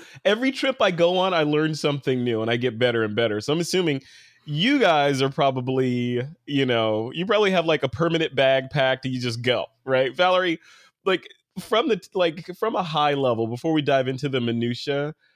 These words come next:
some of the things that you learned before you started traveling a lot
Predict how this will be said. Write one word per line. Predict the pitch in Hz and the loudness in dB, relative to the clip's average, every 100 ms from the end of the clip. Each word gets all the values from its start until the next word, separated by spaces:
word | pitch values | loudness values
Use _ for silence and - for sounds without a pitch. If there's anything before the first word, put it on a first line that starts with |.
| _ _ _ _ _ _ | _ _ _ _ _ _
some | - - 214 | -6 -2 0
of | 226 | 0
the | 202 | -2
things | 196 170 | -2 -2
that | 160 | -2
you | 160 | -2
learned | 147 147 139 147 143 | -2 0 0 -2 -4
before | 135 - 151 156 | -6 -4 -2 0
you | 156 165 | 0 -4
started | - 170 170 | -2 0 0
traveling | 165 160 160 165 165 | -2 -2 0 -2 -2
a | 170 | -2
lot | 160 165 | -4 -6